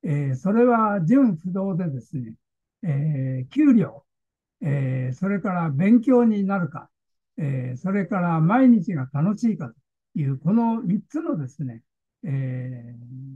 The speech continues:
ー、基準で、えー、転職すべきかをですね、えー、考えます。えー、で、私のおすすめはですね、えー、先ほど言いましたように、えー、老後に伝え、備えてですね、資産の形成を始めるためにはで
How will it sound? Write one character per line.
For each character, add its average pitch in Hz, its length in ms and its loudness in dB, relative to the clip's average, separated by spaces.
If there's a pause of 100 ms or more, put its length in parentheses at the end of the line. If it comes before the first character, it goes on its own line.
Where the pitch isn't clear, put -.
ー、 127 140 -14
基 196 120 -12
準 180 300 -2
で、 202 280 -4 (360)
え 147 180 -4
ー、 - 20 -6
転 180 260 -2
職 156 260 -4
す 196 120 -8
べ 165 120 0
き 160 60 -8
か 180 160 -4
を 208 100 -2
で 123 120 -8
す - 120 -12
ね、 127 280 -8
え 120 420 -6
ー、 - 20 -20
考 139 140 -2 (100)
え 113 120 -10
ま 101 100 -20
す。 - 40 -20 (760)
え 131 480 -2 (420)
ー、 175 60 -2
で、 214 240 2 (120)
私 240 800 2
の 240 220 4
お 185 60 -2
す - 140 -14
す 254 80 0
め 233 120 2
は 220 120 -4
で 135 120 -6
す 135 140 -12
ね、 120 180 -10 (380)
え 147 140 2
ー、 135 60 0
先 160 280 2
ほ 302 120 -2
ど 311 60 -2
言 294 140 2
い - 20 4
ま 226 160 4
し - 80 -8
た 247 80 -2
よ 180 120 0
う - 0 -
に、 160 340 0 (420)
え 135 400 -2
ー、 - 20 -2
老 208 200 0
後 240 140 2
に 233 160 4
伝 202 680 -6
え、 160 40 -8
備 196 380 0
え - 20 -4
て 196 120 -4
で 147 140 -4
す - 140 -12
ね、 117 100 -10 (340)
資 - 60 -12
産 220 200 2
の 170 140 0
形 175 240 -2
成 180 220 -4
を 170 100 -2
始 156 220 -2
め 180 120 -4
る 175 100 -2
た 170 120 -4
め 170 100 2
に 165 140 2
は 123 100 -6
で 123 100 -14